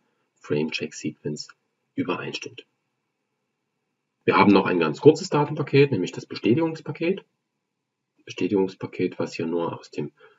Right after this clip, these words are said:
Frame-Typ, der Sequenz und der eigentlichen Frame-Check-Sequenz besteht. Das heißt, die Sequenznummer, die empfangen wurde, die erfolgreich empfangen wurde, die würde hier als Nutzdaten übergeben und daran kann der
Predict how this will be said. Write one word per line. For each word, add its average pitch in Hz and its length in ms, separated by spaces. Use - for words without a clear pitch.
Frame-Typ, 135 720
der 82 120
Sequenz 104 600
und 87 400
der - 120
eigentlichen 85 380
Frame-Check-Sequenz 78 800
besteht. - 340
Das - 120
heißt, 110 340
die 90 80
Sequenznummer, 156 720
die 117 220
empfangen 113 580
wurde, 110 400
die - 60
erfolgreich 87 480
empfangen 87 340
wurde, 85 200
die - 160
würde 85 160
hier 82 320
als - 180
Nutzdaten 87 760
übergeben 98 560
und 98 160
daran 87 360
kann 80 240
der 80 260